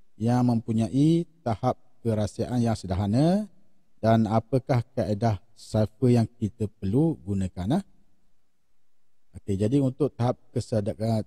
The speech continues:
tahap kerahsiaan yang sederhana, kita akan gunakan scissor cipher ataupun Ray Fan cipher. Jadi, kaedah-kaedah ini kamu kena ingatlah. Okey, ini tahap kerahsiaan yang sederhana. Kita tengok pula bagaimana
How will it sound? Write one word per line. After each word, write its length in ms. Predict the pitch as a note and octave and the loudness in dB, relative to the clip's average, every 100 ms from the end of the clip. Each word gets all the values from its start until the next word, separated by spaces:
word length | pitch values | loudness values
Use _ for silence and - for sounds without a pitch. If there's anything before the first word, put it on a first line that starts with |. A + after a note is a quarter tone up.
| - | -4
tahap 320 | A2+ C3 - | -2 -2 -2
kerahsiaan 480 | A2+ G#2 - A#2 A#2 | -2 0 0 -2 -2
yang 40 | |
sederhana, 320 | G#2+ G#2+ C3 C3 | -2 0 0 -2
kita 240 | A2 F#2+ | -4 -6
akan 160 | F#2+ G2+ | -4 -4
gunakan 380 | G#2 G#2+ B2 B2 | -2 -2 -2 -6
scissor 260 | - G2 G2 | -6 -8 -4
cipher 480 | G#2 G2+ D3 D#3 G2+ | -6 -4 -2 -2 -2
ataupun 400 | A2 G#2+ B2+ A#2+ | -4 -2 0 0
Ray 480 | A2 C3+ D3+ D#3 D#3+ - - _ - - | 2 4 6 6 4 -2 -20 _ -20 -2
Fan 320 | A#2 A2+ A2+ | 0 2 0
cipher. 640 | - - G2+ G2 - E2 - - - - - - - - - - - - - - | -4 -6 -4 -4 -8 -12 -12 -20 -20 -20 -20 -20 -20 -20 -20 -20 -20 -20 -20 -10
Jadi, 320 | A2 C3 D#3+ | -2 4 4
kaedah-kaedah 640 | - C3+ D#3+ D3+ D#3 D3 D#3 | 4 0 2 4 4 6 4
ini 160 | F3 | 4
kamu 240 | F3+ D#3+ E3 | 2 2 2
kena 160 | E3 | 2
ingatlah. 340 | F3 D#3+ F3 C3+ - - - - _ | 2 4 2 0 -4 -14 -14 -18 _
Okey, 400 | - B2+ D3+ E3 | -4 2 4 4
ini 160 | G#3+ G3 | 4 2
tahap 320 | D#3 D#3+ F#3 - - | 2 2 2 -2 -2
kerahsiaan 560 | D#3+ D3+ C#3+ - D#3 | 2 4 2 2 0
yang 80 | D3 | 0
sederhana. 640 | C3+ A#2 A#2+ A#2 F#2+ E2+ D#2 - - - - | 2 2 2 0 0 -4 -8 -20 -20 -20 -20
Kita 160 | - A#2 | -12 -4
tengok 240 | C3+ B2+ | -2 -2
pula 240 | C3+ C3+ C#3 | 0 2 2
bagaimana 560 | A#2+ B2 B2+ D3 D#3 | 2 2 2 2 0